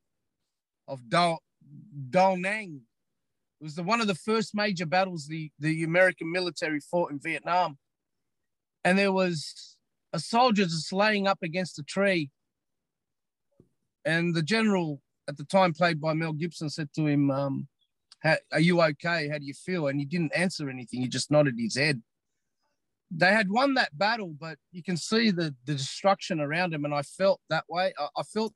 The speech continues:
it was like that. Like I, like these, the New South Wales people had just won a battle, but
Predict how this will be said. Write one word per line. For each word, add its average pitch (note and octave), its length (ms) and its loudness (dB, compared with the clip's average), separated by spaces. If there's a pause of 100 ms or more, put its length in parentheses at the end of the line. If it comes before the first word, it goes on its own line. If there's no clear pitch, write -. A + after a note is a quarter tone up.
it E3 100 -6
was D3 200 -6
like D3+ 260 4
that. E3 300 4
Like D3+ 200 0
I, D3+ 200 2 (400)
like E3 180 -4
these, F3+ 220 -4 (160)
the F3+ 120 2
New G#3 160 4
South G#3 300 0
Wales G#3+ 420 -2
people G#3 280 -4
had D#3+ 180 -6
just - 260 -6
won G3+ 160 2
a D3 60 2
battle, F3+ 420 2
but D3+ 180 -8